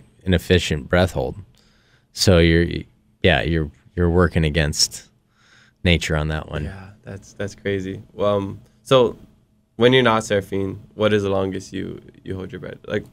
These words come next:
Speaker 2: probably around six minutes,
Speaker 1: Yeah,
Speaker 2: right?
Speaker 1: I did, like, a, I think I did a six ten hungover <laughs> one day
Speaker 2: <laughs>
Speaker 1: just when we were with a bunch of people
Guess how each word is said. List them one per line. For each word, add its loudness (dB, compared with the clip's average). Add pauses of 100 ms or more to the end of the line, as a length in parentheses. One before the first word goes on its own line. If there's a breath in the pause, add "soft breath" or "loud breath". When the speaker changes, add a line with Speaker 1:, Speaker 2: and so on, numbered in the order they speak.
(120)
Speaker 2:
probably 4
around 2
six -12
minutes, 2
Speaker 1:
Yeah, 10
Speaker 2:
right? 6
Speaker 1:
I 6
did, 6
like, 6
a, 4
I 2
think 4
I 6
did 8
a 6
six 2
ten 4
hungover 6 (340)
<laughs> -20
one 6
day 8
Speaker 2:
<laughs> 4
Speaker 1:
just 4
when 2
we 0
were 6
with 4
a -2
bunch 0
of -10
people -2